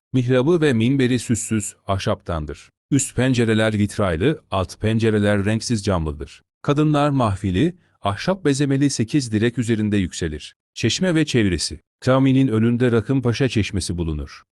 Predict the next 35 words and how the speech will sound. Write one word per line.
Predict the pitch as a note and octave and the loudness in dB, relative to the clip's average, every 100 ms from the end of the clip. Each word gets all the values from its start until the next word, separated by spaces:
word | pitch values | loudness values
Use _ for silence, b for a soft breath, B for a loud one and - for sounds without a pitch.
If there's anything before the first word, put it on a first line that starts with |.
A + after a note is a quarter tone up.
| - | -4
Bu | F3 | -4
çeşme, | - C3+ - G#2 A#2 G2+ _ _ - | 0 0 0 0 0 -2 _ _ -2
bin | G#2+ | 0
yedi | A2 A2 A#2+ | 2 2 2
yüz | C3 A2 G#2+ - - | 2 2 0 -2 -4
on | B2 A#2+ | -2 0
beş | A#2 - | 0 0
yılında | A2 G#2+ G#2 G#2+ | 0 2 2 2
dönemin | A2 A2+ A#2+ G#2 | 2 2 2 0
defterdarı | F#2 - F2+ D2+ D#2 C#2+ _ _ | -2 -2 -2 -2 -6 -10 _ _
İbrahim | B2+ C#3+ D#3 C#3 F#3+ D#3+ | -2 2 2 2 0 0
Paşa'nın | C3+ - C3 C3+ | 0 2 2 2
oğlu | A#2+ A#2 A#2 | 2 2 2
tarafından | A2+ G#2+ F#2+ G#2 G2+ A2+ | 2 0 0 0 2 2
yaptırılmıştır. | G2+ E2+ F#2 E2+ D#2+ - - D#2+ - _ - | 0 0 -2 -2 -2 -6 -10 -14 -14 _ -2
Caminin | B2 B2 C3 C3 C#3 | 2 4 4 4 2
karşı | A#2 G#2+ E3+ | 0 0 0
köşesinde | D#3+ B2+ C3+ B2+ A#2+ | -2 -2 0 0 -2
eskiden | A#2 A#2 - G#2+ A#2+ B2+ | -2 -4 -4 0 0 2
bir | B2+ | 0
hamam | A2 A2 A2+ A#2+ A2+ | 0 0 2 2 0
ve | G#2+ | -2
imaret | G#2 G2+ G2 A2+ - | 0 2 2 0 -2
bulunuyordu. | F#2+ E2+ D#2 D2 C#2 - - _ G#2+ | -6 -2 -2 -2 -6 -10 -18 _ -2
Zamanla | A#2+ C#3 C#3+ C#3+ | 0 2 2 2
harap | A#2+ C3+ D#3 | 2 2 0
olmuş | C3 A2 D3 - | 0 0 0 -2
ve | B2+ | -2
yerine | A#2 A2+ B2+ B2+ | 2 2 2 2
lokanta | A2 F#2+ D#3+ E3 D3 | 0 0 -2 0 0
bulunan | B2 A2+ A2+ A#2 | 0 2 2 0
beton | A#2 G#2 C#3 C3 A2+ | 0 0 0 2 2
bir | G#2 | 2
bina | A#2 A#2 | 2 2
yapılmıştır. | F#2 - D#2+ D2+ - D#2 - | 0 -2 -6 -6 -10 -14 -16